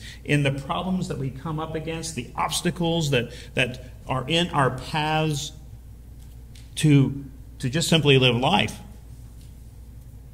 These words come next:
The things that come up, whether sickness or unexpected partings,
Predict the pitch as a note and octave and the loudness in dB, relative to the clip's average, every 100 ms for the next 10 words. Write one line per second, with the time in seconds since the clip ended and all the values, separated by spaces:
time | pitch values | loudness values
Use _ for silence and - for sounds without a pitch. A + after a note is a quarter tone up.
0 | - - - C#3+ - G#3 G3+ E3 - F3+ | -18 -14 0 0 4 4 4 0 -2 -4
1 | D#3+ C3+ B2+ A#2 - A3 G#3+ C3+ A#2 F#2+ | -2 0 0 -2 0 0 0 -2 -4 -4
2 | - - - - - - - - C#3+ D3 | -8 -10 -14 -18 -18 -18 -16 2 6 8
3 | C3+ A#2 - - F3+ F#3 F#3+ - - F3+ | 8 4 -2 2 6 6 4 0 4 2
4 | F3+ E3+ D3+ D3 - - - - - - | 4 4 4 4 -8 -14 -16 -18 -18 -18
5 | B3+ B3 G#3+ - - G3+ G3+ D#3+ D3 A#2 | -16 -14 -14 -16 -2 2 4 4 2 0
6 | G#2 F#2+ - - | -2 -6 -10 -14